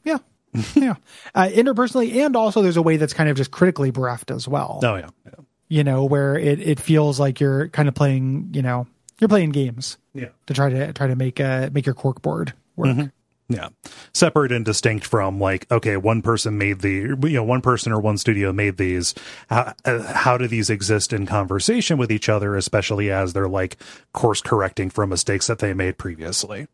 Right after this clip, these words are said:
Speaker 2: Right. Wanna make
Speaker 1: Yes.
Speaker 2: sure that we draw that distinction as well. Yeah.
Speaker 1: Yeah, it's not, uh, I think that there's a read of this game that is a condemnation of that, but I, I don't agree with that.
Speaker 2: Right.
Speaker 1: You know, the idea of finding a through line through work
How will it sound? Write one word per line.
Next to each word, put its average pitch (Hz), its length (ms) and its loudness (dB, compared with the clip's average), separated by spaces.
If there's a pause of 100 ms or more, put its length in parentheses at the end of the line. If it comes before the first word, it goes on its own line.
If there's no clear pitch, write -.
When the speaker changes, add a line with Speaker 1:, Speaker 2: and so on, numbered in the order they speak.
Speaker 2:
Right. 104 260 0 (180)
Wanna 123 180 2
make 107 80 -2
Speaker 1:
Yes. 98 100 -4
Speaker 2:
sure 113 120 2
that 98 100 -4
we 95 220 -2 (380)
draw 107 220 4
that 98 180 -4
distinction 147 460 -4
as - 120 -6
well. - 320 -8 (400)
Yeah. - 180 -8 (180)
Speaker 1:
Yeah, 254 200 2
it's 190 200 0
not, 233 260 -2
uh, 165 260 0
I 175 120 2
think 254 180 4
that 214 80 2
there's 170 180 2
a 160 60 6
read 170 380 2
of 143 600 0
this 147 280 0
game 156 520 4
that 147 140 2
is 156 140 4
a 147 40 2
condemnation 139 720 2
of 127 120 -4
that, 123 320 0
but 147 100 4
I, 147 180 4
I 143 220 2
don't 143 220 2
agree 131 240 -2
with 131 180 -4
that. - 260 -16 (160)
Speaker 2:
Right. 117 280 -2
Speaker 1:
You 147 120 2
know, 131 220 0 (340)
the 151 200 6
idea 147 380 2
of 143 200 0
finding 151 300 4
a 135 60 0
through 277 240 2
line 151 280 2
through 147 140 0
work 170 420 0